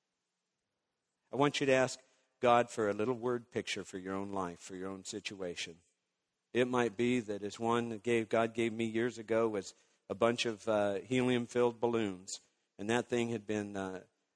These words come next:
I thought it was something that was lifting me up, but it was actually holding me, uh, down. It was keeping me. And I had to cut those strings and, and let it, I had to let it just fly away.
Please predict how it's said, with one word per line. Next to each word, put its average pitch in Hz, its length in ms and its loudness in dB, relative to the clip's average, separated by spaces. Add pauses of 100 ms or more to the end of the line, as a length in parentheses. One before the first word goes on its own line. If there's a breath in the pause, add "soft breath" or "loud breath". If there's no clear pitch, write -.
I 113 100 4
thought 120 260 6
it 98 100 -2
was 107 140 -6
something 113 340 -2
that 101 120 -4
was 104 160 -16
lifting 113 380 0
me 107 140 0
up, 110 200 2
but 98 100 -6
it 98 80 -4
was 101 100 -12
actually 107 360 0
holding 104 400 -4
me, 98 280 -10 (280)
uh, 95 220 -20
down. 98 440 0
It 87 60 -20
was - 120 -16
keeping 98 400 -4
me. 87 220 -20 (400)
And 107 100 -2
I 113 60 4
had 117 160 4
to 110 60 -14
cut - 280 -2
those 113 260 -2
strings 104 680 -6 (380)
and, 107 160 -2
and 104 160 -4
let 113 220 4
it, 104 140 0 (160)
I 110 100 -2
had 113 280 0
to 107 60 -2
let 110 220 2
it - 80 -6 (340)
just - 240 -6
fly 107 260 4
away. 90 500 -4